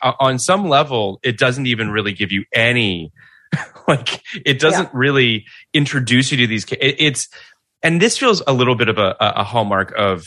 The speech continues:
Speaker 1: perhaps a, a different type of broadcast television, where you had this,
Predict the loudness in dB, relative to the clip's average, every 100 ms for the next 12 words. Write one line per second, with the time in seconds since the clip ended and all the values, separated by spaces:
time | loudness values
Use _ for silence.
0 | -18 -10 -6 -2 -2 -2 -8 -2 -2 0
1 | -4 -2 -4 -2 -4 -4 _ _ -8 -2
2 | -2 -2 -4 0 0 0 -4 -4 -4 -4
3 | -2 -4 -2 -4 -4 0 2 4 2 -2
4 | -8 -20 -16 -6 -2 -2 -2 0 -2 -4
5 | -2 -2 -2 -6 -8